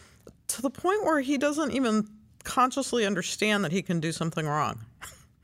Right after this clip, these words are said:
He thinks that he's so, he's so beloved, he's so right, he's so successful, he's so used to being petted and told he's right and that he's, you know, it's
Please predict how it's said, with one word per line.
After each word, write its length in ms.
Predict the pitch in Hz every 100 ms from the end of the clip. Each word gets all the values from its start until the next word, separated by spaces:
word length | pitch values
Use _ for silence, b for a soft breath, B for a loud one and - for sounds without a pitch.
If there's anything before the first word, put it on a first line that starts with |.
| _ _ _ B B B -
He 200 | 269 285
thinks 320 | - 269 240
that 80 | 170
he's 200 | 247 214
so, 300 | - 277 269
he's 260 | 190 233 -
so 160 | 285
beloved, 560 | 311 302 214 185 185 170
he's 200 | 214 202
so 540 | - 247 254 247 226 139
right, 340 | 185 175 160 147
he's 160 | 175
so 160 | - 226
successful, 800 | - 226 180 180 - 190 175 175 B B B B B -
he's 240 | 180 220
so 120 | 247
used 180 | 262 269
to 60 | 226
being 260 | 240 180
petted 460 | - 233 220 214 190
and 160 | 190
told 180 | 190 226
he's 180 | 208 165
right 380 | 196 208 220 -
and 220 | 170 202
that 100 | 190
he's, 420 | 202 220 185 165
you 140 | 180 214
know, 360 | 190 170 147
it's 380 | - - 180